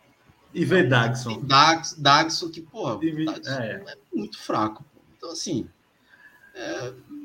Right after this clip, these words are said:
Speaker 2: tá aí, eu a-, acho que Pipico talvez tenha até mais chance de dar mais, dar mais certo do que
Speaker 1: Do que G dois.
Speaker 2: do que G dois. É um cara que conhece o clube. Assim, eu nem entro nesse mérito, ah, nunca ganhou nada. Porra, o Santa Cruz precisa ser campeão esse ano, o Santa Cruz precisa subir divisão. Garantir as vagas para as próximas competições, né?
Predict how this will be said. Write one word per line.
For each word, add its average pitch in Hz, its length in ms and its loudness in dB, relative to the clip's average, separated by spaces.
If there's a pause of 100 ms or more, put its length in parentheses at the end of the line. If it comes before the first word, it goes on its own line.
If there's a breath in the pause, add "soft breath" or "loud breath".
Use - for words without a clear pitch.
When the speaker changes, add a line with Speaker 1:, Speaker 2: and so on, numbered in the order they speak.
(180)
Speaker 2:
tá - 80 2
aí, 208 200 4
eu 202 120 8
a-, 165 300 2
acho - 120 4
que - 80 -8
Pipico 180 420 -4
talvez 165 220 4
tenha 165 140 2
até 160 100 -2
mais 170 160 -2
chance 160 220 2
de 143 100 -2
dar 123 180 0
mais, 143 320 -2
dar - 120 -2
mais 127 200 -2
certo 127 300 -6
do 143 60 -8
que 143 400 -2
Speaker 1:
Do 131 100 4
que 139 160 4
G 151 140 4
dois. 110 480 -2
Speaker 2:
do 147 120 -2
que 143 160 -2
G 156 140 0
dois. 110 340 -2
É 147 40 -4
um 147 80 -8
cara 160 180 -4
que 156 120 -12
conhece 143 420 -4
o - 80 -10
clube. 131 320 -4
Assim, 254 180 -6
eu 240 80 -4
nem 262 160 -2
entro 170 160 -2
nesse 170 220 0
mérito, 139 260 -4
ah, 165 260 -2
nunca 180 280 -2
ganhou 170 220 -2
nada. 131 580 -2
Porra, 156 240 -8
o 139 40 -10
Santa 170 180 -6
Cruz 170 120 -6
precisa 170 300 -4
ser 165 100 -4
campeão 160 320 -2
esse 151 140 -6
ano, 139 100 -2
o 113 60 -4
Santa 131 140 -14
Cruz 135 100 -18
precisa 120 240 -10
subir 131 240 -4
divisão. 123 340 -6 (260 soft breath)
Garantir 143 360 0
as 175 120 2
vagas 110 340 0
para 113 140 -8
as 110 100 -10
próximas 110 480 -8
competições, 113 460 -8
né? 104 200 -4